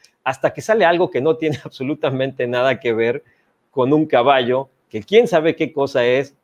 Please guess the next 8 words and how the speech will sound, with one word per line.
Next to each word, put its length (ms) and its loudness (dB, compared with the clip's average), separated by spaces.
pero 500 2
que 140 -8
debemos 420 -2
creer 440 -4
que 80 -12
es 120 -14
un 120 -12
caballo. 420 -10